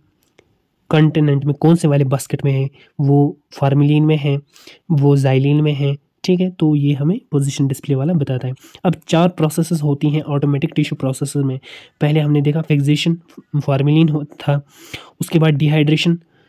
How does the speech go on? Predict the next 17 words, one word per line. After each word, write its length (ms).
लगे 320
हुए 200
हैं 200
बास्केट्स, 420
आपने 200
देखा। 360
उसके 280
बाद 200
क्लियरिंग 440
इन्फिल्ट्रेशन, 800
after 220
one 200
hour 280
basket 440
is 100
automatically 720
lifted 260